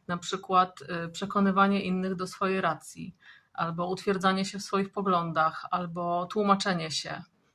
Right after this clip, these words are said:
albo oskarżanie innych o coś. E, to jest wszystko właśnie działanie. I w ogóle to całe pielęgnowanie i budowanie,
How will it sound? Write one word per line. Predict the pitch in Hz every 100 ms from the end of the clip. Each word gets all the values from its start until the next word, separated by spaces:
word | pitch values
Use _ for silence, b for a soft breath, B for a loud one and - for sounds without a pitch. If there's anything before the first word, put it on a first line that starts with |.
| -
albo | 175 180
oskarżanie | 185 - 196 196 196 196
innych | 196 185 170 165
o | 156
coś. | - 139 - - _ b b b
E, | 175 165
to | 151 190
jest | 190
wszystko | 190 190 -
właśnie | 175 180 190
działanie. | 175 175 165 156 - 175 _ B B
I | 190
w |
ogóle | 233 233 190
to | 185 180 180
całe | 202 196 196
pielęgnowanie | - 202 196 190 185 202 214 220 208 196 196 190 -
i | 185 185 185
budowanie, | 185 190 185 190 190 190 185 185 190